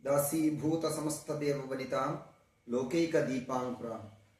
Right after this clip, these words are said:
श्रीमन्मन्दकटाक्षलब्धविभवद्ब्रह्मेन्द्रगङ्गाधरां, त्वां त्रैलोक्यकुटुम्बिनीं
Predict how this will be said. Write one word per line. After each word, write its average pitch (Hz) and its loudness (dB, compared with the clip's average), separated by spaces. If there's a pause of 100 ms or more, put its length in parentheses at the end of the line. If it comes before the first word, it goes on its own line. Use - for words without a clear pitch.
श्रीमन्मन्दकटाक्षलब्धविभवद्ब्रह्मेन्द्रगङ्गाधरां, 147 2 (480)
त्वां 139 2
त्रैलोक्यकुटुम्बिनीं 135 0